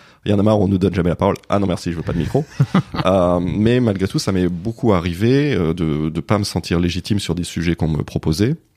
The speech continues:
et de contacter, euh, des collègues de Twitter, euh, qui me semblaient plus aptes à répondre.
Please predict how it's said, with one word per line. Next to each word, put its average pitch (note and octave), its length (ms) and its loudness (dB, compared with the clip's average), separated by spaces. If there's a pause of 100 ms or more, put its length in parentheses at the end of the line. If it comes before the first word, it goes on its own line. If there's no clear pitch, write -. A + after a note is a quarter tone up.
(300)
et F#2+ 80 2
de F2 80 0
contacter, F#2+ 760 2
euh, D#2 160 2
des F2 140 -2
collègues E2+ 380 0
de E2+ 120 -2
Twitter, F2 300 -2
euh, E2+ 260 2 (340)
qui F2 220 0
me D#2+ 100 -2
semblaient E2+ 400 -2 (140)
plus - 220 0
aptes - 220 -2
à E2+ 40 4
répondre. A2+ 420 0